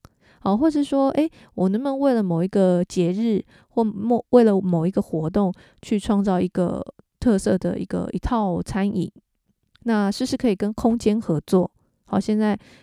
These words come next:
台湾有很多很有质感的空间，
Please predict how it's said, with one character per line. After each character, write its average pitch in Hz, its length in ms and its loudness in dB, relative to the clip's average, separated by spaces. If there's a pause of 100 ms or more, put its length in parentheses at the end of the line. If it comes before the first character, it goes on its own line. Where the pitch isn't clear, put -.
(100)
台 202 160 -2
湾 196 140 2
有 208 100 0
很 180 180 -2
多 190 140 0
很 208 100 0
有 202 140 -2
质 - 180 -4
感 170 160 -4
的 156 80 -6
空 196 300 0
间， 175 340 2